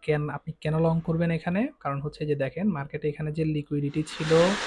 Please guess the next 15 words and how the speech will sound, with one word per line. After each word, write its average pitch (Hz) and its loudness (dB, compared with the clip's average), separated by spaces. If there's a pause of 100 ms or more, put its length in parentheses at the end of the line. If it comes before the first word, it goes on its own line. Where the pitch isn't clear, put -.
(680)
আর 139 0
যারা 143 4
এখানে 156 2
এসএল 147 2
রাখছিল 151 2
সবার 147 2
এসএল 143 0
হান্ট 147 -2
করে 190 2
মার্কেট 151 -2
আবার 156 2
রিভার্স 147 4
করতেছে, - -8
ঠিক 190 -2
আছে? 220 -2